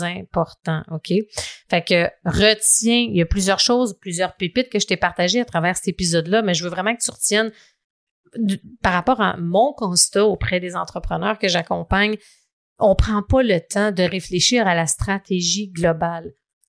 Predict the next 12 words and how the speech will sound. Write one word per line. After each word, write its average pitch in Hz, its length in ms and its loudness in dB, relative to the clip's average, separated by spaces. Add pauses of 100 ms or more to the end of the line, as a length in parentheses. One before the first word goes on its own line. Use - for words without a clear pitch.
(180)
Pourquoi 214 600 2
cet 196 300 0
outil 190 260 -2
gratuit-là 185 720 2
existe-t-il ? 175 1000 -2 (400)
Est-ce 202 180 4
que 247 120 2
ça 240 180 2
cible 220 380 2
la 180 100 6
bonne 170 260 -2
personne ? 170 560 -2